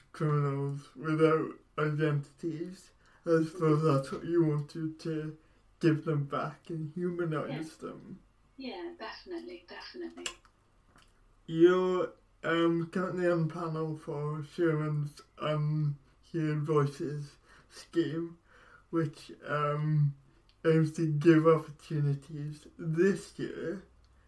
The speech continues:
Speaker 1: to female writers in particular. How
Speaker 2: Yeah.
Speaker 1: important do you think that specific groups, uh, with protected characteristics are given specific opportunities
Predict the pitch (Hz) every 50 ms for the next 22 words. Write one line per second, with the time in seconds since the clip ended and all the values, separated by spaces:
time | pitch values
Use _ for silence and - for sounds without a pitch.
0 | _ _ - - 156 - - 190 185 170 165 160 147 135 135 135 135 135 139 139
1 | - - 147 143 147 147 - 160 151 143 156 151 - 143 135 - - 160 - -
2 | - - - - - - _ _ _ _ _ _ _ _ _ _ _ - 190 190
3 | 185 185 180 175 202 196 180 170 151 - - 180 170 170 165 151 - - - -
4 | - _ _ _ _ _ _ _ _ _ - _ - 170 170 170 170 165 - -
5 | 185 170 165 160 156 151 - _ _ - - _ _ _ _ _ _ _ _ _
6 | - 156 160 156 151 131 - - - _ - - - - - 170 165 156 - -
7 | 165 156 - 165 156 147 139 139 - - - - - _ _ _ _ _ _ -
8 | - - - - - _ _ _ - 170 165 156 156 - - - - - - -
9 | - _ - 160 165 165 156 151 143 143 - - _ - 165 156 - - 160 151
10 | 143 - - - 160 147 139 - - - - 147 151 147 143 - - 147 139 131
11 | - - - 165 143 135 - - - - - - - _ _ _ _ - - -
12 | _ - 160 165 156 147 147 175 165 160 156 156 151 147 143 143 139 139 - -
13 | - 170 160 151 - - 151 147 - - 156 156 - 165 160 160 - 165 - -
14 | - 185 - - - - - - - - - - - -